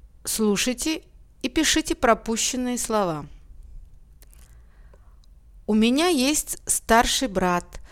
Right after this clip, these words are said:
Его зовут Андрей. Он старше меня на четыре года.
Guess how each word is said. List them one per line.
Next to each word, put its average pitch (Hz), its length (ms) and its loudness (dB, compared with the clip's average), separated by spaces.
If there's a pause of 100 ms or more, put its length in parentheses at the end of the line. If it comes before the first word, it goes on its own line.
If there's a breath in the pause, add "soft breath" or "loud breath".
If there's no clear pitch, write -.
(220 soft breath)
Его 214 280 2
зовут 247 440 4 (100)
Андрей. 190 680 4 (1200 loud breath)
Он 247 160 2
старше 330 540 6
меня 233 300 2
на 285 120 2
четыре 202 540 -2
года. 165 580 -2